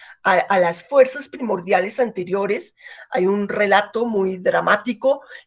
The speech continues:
en el que el rey de los titanes, porque ya estamos hablando,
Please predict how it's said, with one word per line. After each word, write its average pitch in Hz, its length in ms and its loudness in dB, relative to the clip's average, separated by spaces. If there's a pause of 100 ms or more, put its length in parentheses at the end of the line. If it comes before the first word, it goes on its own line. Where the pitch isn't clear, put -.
en 196 120 2
el 190 180 0
que 196 240 2
el 185 260 0
rey 226 280 0
de 240 120 4
los 254 180 2
titanes, 196 460 0
porque 226 260 -6
ya 202 160 4
estamos 262 400 0
hablando, 196 480 4